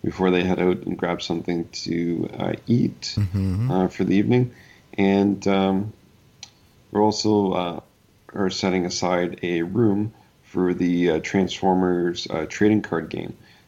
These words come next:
Speaker 1: So there'll be a time set up on, uh, Friday, Saturday, and Sunday evenings,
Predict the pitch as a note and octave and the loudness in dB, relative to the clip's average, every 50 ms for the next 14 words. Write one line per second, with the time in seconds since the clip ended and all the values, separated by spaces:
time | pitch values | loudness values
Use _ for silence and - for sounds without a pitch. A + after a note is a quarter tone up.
0 | _ - - F2+ F2+ F#2 F#2 F2+ F#2 F#2+ F#2 F2+ F2 - - - F2+ F2+ F2+ F2+ | _ -8 -2 2 4 4 4 4 2 2 4 4 2 0 0 -2 0 0 0 0
1 | E2+ - - - F#2 F2+ F2 F2 E2+ F2 - - E2 F2 F2 E2 F2 E2+ D#2+ D#2 | -2 -4 -4 -2 -2 0 0 0 -2 -4 -6 -6 -4 -4 -2 -2 -2 -4 -4 -4
2 | - - F#2 F2 - - - F#2+ F2+ F#2 F#2+ G2 G2 F#2+ G2 - - F#2 E2+ F2+ | -6 -6 -8 -8 -8 -4 0 0 2 2 2 2 2 0 -2 -2 -2 0 0 0
3 | F2+ F2+ F#2 F2+ F2+ F#2 F#2 F2 E2 - D#2+ E2+ F2+ F2+ - - F2+ F2 F2+ F2 | 2 0 0 0 0 0 -2 -2 -2 -4 -4 -4 -4 -4 -4 -2 -2 0 0 0
4 | F2 F2 E2 E2 E2 D#2+ - - - - - - _ - A2+ G#2+ - - - F2 | -2 -2 -2 0 -2 -4 -6 -8 -12 -16 -18 -12 _ 2 2 2 2 0 -4 -4
5 | F#2 G2 - - | -4 -6 -6 -8